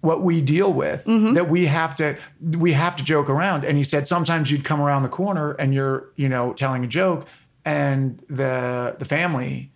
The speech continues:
Speaker 2: It's right there.
Speaker 1: is there and you have to, you
Speaker 2: Yeah.
Speaker 1: know, rein
Speaker 2: Yeah.
Speaker 1: it in." And he said it wasn't that we were, uh,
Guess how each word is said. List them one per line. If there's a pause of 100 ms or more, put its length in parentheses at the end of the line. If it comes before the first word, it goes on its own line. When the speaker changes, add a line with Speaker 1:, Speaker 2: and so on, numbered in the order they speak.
(120)
Speaker 2:
It's
right
there.
Speaker 1:
is
there
and
you
have
to, (500)
you
Speaker 2:
Yeah.
Speaker 1:
know,
rein
Speaker 2:
Yeah.
Speaker 1:
it
in."
And
he
said
it
wasn't
that
we
were, (440)
uh,